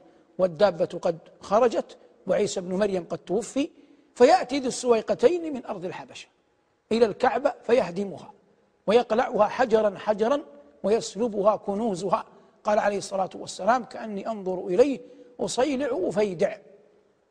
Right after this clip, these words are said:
فهو ذو عاهات، ومع ذلك يسلط بقدر الله على بيت رب البريات. ثم بعد ذلك يبدأ الأمر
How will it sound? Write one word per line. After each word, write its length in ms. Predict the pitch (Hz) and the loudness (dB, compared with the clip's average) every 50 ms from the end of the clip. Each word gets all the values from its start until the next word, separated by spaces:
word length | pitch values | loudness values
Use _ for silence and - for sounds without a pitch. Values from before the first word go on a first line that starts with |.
| _ _ | _ _
فهو 220 | - 214 220 254 | 0 6 8 8
ذو 160 | 247 269 302 | 8 8 6
عاهات، 580 | 285 269 277 226 190 247 302 339 294 - - - | 2 2 2 2 4 4 6 4 4 2 -2 -6
ومع 160 | 233 240 202 | -4 -4 2
ذلك 360 | 196 220 214 196 190 - - | 4 4 4 4 2 -4 -4
يسلط 680 | 190 185 175 165 - 247 262 262 226 226 285 285 - - | -6 -6 -6 -4 -2 -2 -2 0 4 4 4 4 2 -4
بقدر 360 | 220 254 262 349 311 247 214 | -8 0 0 2 2 2 0
الله 260 | 202 185 175 170 147 - - _ _ _ _ _ _ _ _ _ _ _ | 0 -4 -8 -8 -10 -12 -12 _ _ _ _ _ _ _ _ _ _ _
على 360 | 151 175 214 233 254 277 - - - - - - - _ _ _ _ _ _ _ _ _ _ _ _ _ _ _ _ _ _ _ _ _ _ | 0 2 4 4 4 2 0 -4 -10 -20 -20 -20 -20 _ _ _ _ _ _ _ _ _ _ _ _ _ _ _ _ _ _ _ _ _ _
بيت 300 | 185 226 254 240 - 220 | 2 2 2 2 0 0
رب 240 | 220 220 220 185 185 | 0 0 0 0 -4
البريات. 600 | 208 190 170 190 175 165 160 147 - - - - - _ _ _ _ _ _ _ _ | -4 0 0 -2 -2 -2 -8 -12 -16 -16 -18 -20 -20 _ _ _ _ _ _ _ _
ثم 200 | - 226 233 240 | -6 -2 0 2
بعد 260 | 226 254 - 196 208 | 2 2 0 -2 -4
ذلك 520 | 190 165 196 214 220 262 247 - - - - _ _ _ _ _ _ _ _ _ _ _ _ _ - | 0 0 2 2 2 0 -2 -10 -16 -20 -20 _ _ _ _ _ _ _ _ _ _ _ _ _ 6
يبدأ 260 | 262 262 226 175 - | 6 6 6 0 -4
الأمر 440 | - - - - 202 196 175 160 | -4 -4 -2 -2 -2 -2 -2 -6